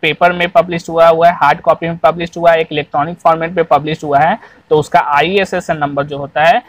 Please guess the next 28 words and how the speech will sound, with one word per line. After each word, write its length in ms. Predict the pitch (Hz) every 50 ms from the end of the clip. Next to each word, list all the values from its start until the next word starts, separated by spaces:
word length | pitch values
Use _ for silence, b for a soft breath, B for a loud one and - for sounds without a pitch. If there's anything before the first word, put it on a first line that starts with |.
| b 247 b -
वो 220 | 143 151 165 175
क्या 180 | 180 - 165 160
होता 220 | 151 139 - 170
है? 140 | 190 220 214 - -
अलग-अलग 500 | 151 151 165 165 151 151 151 147 143 139
होता 280 | 139 135 - 143 139
है, 140 | 131 135 139
दोनों 260 | 151 156 156 160 160
के 140 | 156 165 165
लिए 120 | 175 185
अलग-अलग 400 | 196 - 165 175 165 156 156 143
होता 140 | 139 147 147
है। 60 | 143
बुक 220 | 139 139 170 175 185
number 240 | 165 165 165 165 160
same 300 | - - 170 175 180 175
होगा, 200 | 175 175 190 170
आईएसबीएन 440 | 156 151 151 160 156 156 160 160
नंबर 220 | 156 156 156 156 151
सेम 200 | - - 165 170
होगा, 120 | 160 160
लेकिन 220 | 151 151 156 165 143
आईएसएसएन 500 | 139 143 143 147 - 151 147 139 156 151
नंबर 320 | 147 151 160 196 247 285 - b b b b 160 -
अलग-अलग 460 | 139 139 139 143 139 139 135 131 131
होगा, 260 | 135 135 131 135 131 - _ _ _ _ _ _ _ _ _ _ _ _ _ _
ठीक 120 | 160 160
है। 80 | 180